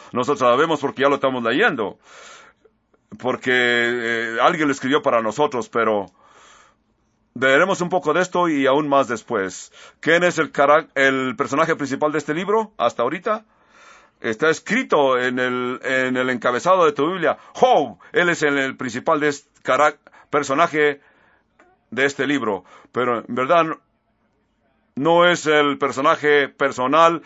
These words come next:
en la, en regiones celestes, porque sabemos que hay un par de personajes que aparecen aquí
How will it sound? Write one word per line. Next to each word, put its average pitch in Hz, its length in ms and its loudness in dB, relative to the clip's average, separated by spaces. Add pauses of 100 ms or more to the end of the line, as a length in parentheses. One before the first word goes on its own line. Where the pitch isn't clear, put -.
(280)
en 135 360 2
la, 127 760 4
en 120 240 -4
regiones 143 440 -2
celestes, 131 760 -2 (1300)
porque 123 280 -2
sabemos 165 420 0
que - 80 -2
hay 175 140 2
un 175 120 -4
par 175 220 2
de 156 80 -4
personajes 147 540 -2
que 131 180 -2
aparecen 127 400 -2
aquí 104 460 -8